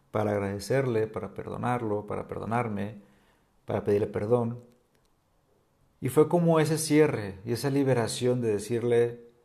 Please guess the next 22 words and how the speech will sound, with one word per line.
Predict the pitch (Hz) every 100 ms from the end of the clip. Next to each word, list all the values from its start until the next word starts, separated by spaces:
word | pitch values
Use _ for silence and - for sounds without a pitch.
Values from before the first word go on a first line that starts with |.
| -
"Eres | 120 127 123
libre | 131 120 120
de | 107
irte, | 110 110 - - - - _ _ _
eres | - 120 117
libre | 127 131 131
de, | 123 113
de | 98 107
vol-, | 98 98 98
de | 98 104
volver | 101 98 101 127 139
al, | 110 98
al, | - 98 95
al, | - 101 101 98 - - _ _ _ _ _ _ _
al | 107 113
hogar", | 113 123 135 104 -
como | 104 104 104
decimos | 98 - 110 107 -
en, | 101 -
en | 98
algunos | 101 104 107 104
casos. | - 120 104 90